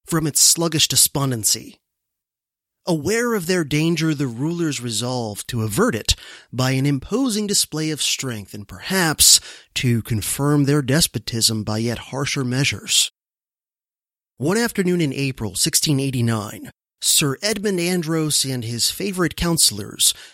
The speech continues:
being warm with wine, assembled the redcoats of the governor's guard and made their appearance in the streets of Boston. The sun was near setting when the march commenced. The roll of the drum at that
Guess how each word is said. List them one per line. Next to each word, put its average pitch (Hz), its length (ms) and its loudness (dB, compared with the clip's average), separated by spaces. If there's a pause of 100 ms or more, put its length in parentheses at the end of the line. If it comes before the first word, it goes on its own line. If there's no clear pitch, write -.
(140)
being 120 320 2
warm 185 320 0
with 196 240 -2
wine, 113 600 -6 (320)
assembled 220 580 4
the 160 80 4
redcoats 131 640 -2
of 113 100 -6
the 123 80 0
governor's 135 460 2
guard 113 560 -4 (340)
and 147 220 2
made 233 240 0
their 196 200 0
appearance 160 520 -2
in 135 80 -2
the 117 60 0
streets - 440 2
of 113 140 -2
Boston. 117 540 -2 (920)
The 160 80 2
sun 220 420 4
was 170 160 -2
near 175 180 0
setting 135 460 0
when 117 160 -4
the 110 80 -4
march 123 360 0
commenced. 113 640 0 (1200)
The 127 80 2
roll 180 460 2
of 175 100 -2
the 165 140 0
drum 113 480 0
at - 80 -10
that 104 180 -6